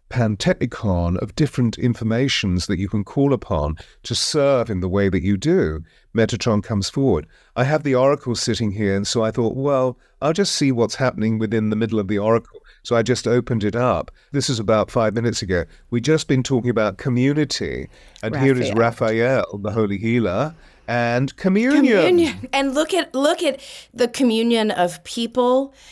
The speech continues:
Speaker 2: and the angels and the orbs of light, the divine multidimensional beings, quantum beings, their plasmic resonance,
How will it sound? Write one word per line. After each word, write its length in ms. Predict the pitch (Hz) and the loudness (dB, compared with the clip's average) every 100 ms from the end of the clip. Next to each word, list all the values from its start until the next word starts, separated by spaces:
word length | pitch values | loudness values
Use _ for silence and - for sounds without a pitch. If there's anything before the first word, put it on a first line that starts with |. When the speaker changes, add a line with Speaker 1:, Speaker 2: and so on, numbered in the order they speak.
| - _ _ | -20 _ _
Speaker 2:
and 440 | 175 175 170 156 160 | -2 0 0 -2 -4
the 180 | 190 - | -6 0
angels 580 | 175 180 196 208 208 208 | 0 0 -2 -2 -4 -2
and 140 | 156 | -2
the 120 | 160 | -2
orbs 420 | - 170 170 165 - | 2 2 2 0 -4
of 260 | 160 160 | -6 -4
light, 360 | 156 160 160 165 | -2 -2 -2 -4
the 100 | 151 | -6
divine 680 | 156 143 160 160 160 160 151 | -6 -2 0 0 0 0 -2
multidimensional 1400 | 180 190 196 208 214 214 175 165 160 160 165 151 147 | -2 0 2 0 0 -6 -2 0 0 -2 -4 -4 -6
beings, 580 | 147 139 131 135 151 165 | -6 -4 -2 -2 -2 -6
quantum 600 | - 185 185 190 190 175 | -8 -4 -2 -2 -4 -6
beings, 520 | 160 165 147 143 143 | -4 -2 -2 -4 -4
their 160 | 147 143 | -4 -6
plasmic 720 | - 196 180 175 175 156 160 | -6 -4 -2 -2 -2 -6 -4
resonance, 720 | 160 180 175 147 139 139 - | -2 -2 -2 -4 -4 -6 -8